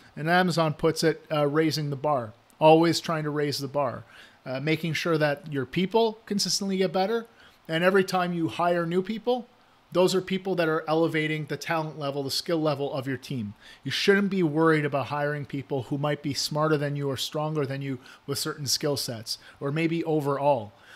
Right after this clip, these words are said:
because that's what makes your team stronger. And every team always wants to get better players. It's the same thing in business, and you should see your business the same way.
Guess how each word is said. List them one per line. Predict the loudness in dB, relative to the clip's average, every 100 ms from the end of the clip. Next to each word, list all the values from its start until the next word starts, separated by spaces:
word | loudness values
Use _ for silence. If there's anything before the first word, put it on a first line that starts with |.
| -20 _
because | -8 -4 -4 0
that's | 0 0
what | -2 -6
makes | -6 -4 -4
your | -6
team | -6 -8 -6
stronger. | -6 -6 -6 -8 -14 -12
And | -12 -2
every | 0 0 0 -2
team | 0 0 0 -4 -8 -12 _ _ _ _
always | 4 6 8 6 4
wants | 2 2 0 -8
to | -2
get | 0 0
better | 0 -2 -2
players. | -4 -2 -2 -4 -12 -14 -16 _ _ _ _ _ _ _
It's | -10 -6
the | -4
same | -2 0 0 0
thing | 0
in | 0 -2
business, | -4 -4 -6 -8
and | -8 -4
you | 0 2
should | 2 -2
see | -2 0 0 -2 -2
your | 2 2
business | 2 -4 -4 -4 -2
the | -2
same | -2 -4 -8
way. | -10 -12